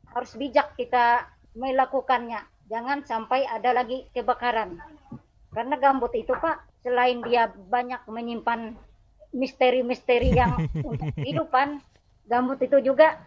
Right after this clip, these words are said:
Speaker 1: sebenarnya banyak manfaat untuk kehidupan kita, Pak.
Speaker 2: Ya, mungkin banyak ibu-ibu di luar sana juga yang mungkin belum sadar ya kalau ternyata gambut ini banyak manfaatnya dan harus banget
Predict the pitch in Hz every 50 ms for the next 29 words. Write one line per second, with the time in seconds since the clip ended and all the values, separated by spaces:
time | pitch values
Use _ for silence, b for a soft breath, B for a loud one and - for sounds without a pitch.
0 | - - - - 269 247 240 277 254 277 269 262 262 262 - - - - - -
1 | 294 226 277 294 285 294 294 233 240 240 220 - 254 - - 240 - - 262 214
2 | - 262 - 240 233 226 233 226 - 247 220 214 220 214 - 214 - - 175 -
3 | - - - - - - - - 135 131 127 123 131 139 143 165 170 165 160 147
4 | 131 131 135 139 143 139 - _ - - 160 143 135 139 131 135 135 135 139 139
5 | 139 - 147 147 147 143 143 139 135 131 123 127 131 151 170 160 160 165 160 -
6 | 185 180 185 170 180 180 175 160 147 135 123 131 127 127 - 143 135 127 - 180
7 | 175 - b b b b b b b b b - 170 165 170 165 175 - 170 170
8 | 220 226 - - - - 180 143 165 185 214 214 208 202 196 185 170 160 - 175
9 | 165 - 202 190 175 170 160 156 160 _ _ _ - 165 175 175 185 190 175 -
10 | - 160 156 165 185